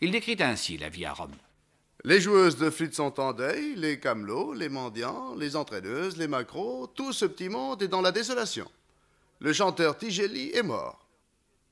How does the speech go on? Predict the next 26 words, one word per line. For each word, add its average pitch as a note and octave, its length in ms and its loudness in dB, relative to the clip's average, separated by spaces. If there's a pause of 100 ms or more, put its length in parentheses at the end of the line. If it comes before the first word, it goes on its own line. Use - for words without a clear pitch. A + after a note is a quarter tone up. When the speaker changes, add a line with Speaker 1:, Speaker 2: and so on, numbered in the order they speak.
(340)
Speaker 2:
Il C#3 180 -2
dépensait B2+ 460 0
beaucoup G3+ 320 -6
d'argent F2 340 -4
de C2+ 140 -12
ce - 100 -18
côté-là. - 420 -18 (1600)
Tel A3 200 8
autre C#4+ 380 2 (840)
a B2 120 2
tellement B3 500 2
peur C3+ 320 0
de G#2 80 -6
passer A2+ 340 -4
pour E2+ 220 -8
un F#2 80 -2
panier G2+ 320 -6
percé A#3 540 -8 (720)
qu'il D#3+ 200 0
n'ouvrirait G3 520 2
pas E3+ 140 6
la D#3+ 120 6
main A#3+ 140 2
pour C4 220 -6
un - 60 -4
ami, C3 300 -6